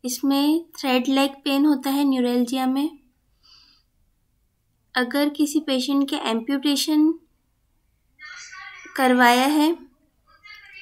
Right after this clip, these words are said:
और उस amputed limb में pain है तो ये medicine indicated हो सकती है।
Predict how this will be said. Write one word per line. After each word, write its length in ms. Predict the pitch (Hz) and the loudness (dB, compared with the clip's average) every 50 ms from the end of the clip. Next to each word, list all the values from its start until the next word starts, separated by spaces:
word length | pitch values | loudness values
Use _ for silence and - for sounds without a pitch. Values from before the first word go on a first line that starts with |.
| - - - - - - - 262 269 - - - - - - - - | -20 -20 -20 -20 -20 -20 -18 -18 -18 -18 -20 -20 -20 -18 -8 -2 2
और 280 | 247 247 254 262 262 - - - - _ _ _ _ _ _ _ _ _ - | 2 4 2 2 0 -6 -14 -20 -20 _ _ _ _ _ _ _ _ _ -4
उस 220 | 269 269 269 - - | -4 -4 -4 -2 0
amputed 760 | - 247 247 247 240 285 285 294 285 302 302 302 311 311 302 - - - _ _ _ _ _ _ _ - | 2 4 4 4 2 2 0 0 0 0 0 0 0 -2 -6 -12 -20 -20 _ _ _ _ _ _ _ -2
limb 440 | 254 254 254 269 277 277 285 285 285 | 2 4 6 6 6 6 6 6 4
में 240 | 294 302 311 330 349 - - - _ _ _ _ _ _ _ _ _ - | 4 4 4 2 0 -4 -10 -20 _ _ _ _ _ _ _ _ _ -2
pain 280 | - 269 262 277 285 302 | 0 2 2 4 4 2
है 240 | 294 302 294 302 302 | 2 2 0 0 -2
तो 360 | 302 _ - 285 285 285 285 | -4 _ -4 -2 -2 0 0
ये 180 | 285 277 285 | 0 0 2
medicine 440 | 285 277 262 247 226 247 247 254 285 | 2 2 0 0 -2 -2 -2 -4 -4
indicated 640 | - - 247 240 233 247 247 269 262 254 277 269 285 | -2 0 0 0 0 -2 -2 -4 -4 -6 -6 -8 -8
हो 180 | - - 247 247 | -6 -4 -4 -4
सकती 380 | - 254 247 - _ - 247 | -4 -6 -10 -12 _ -6 -6
है। 240 | 262 254 269 339 339 | -4 -4 -4 -6 -8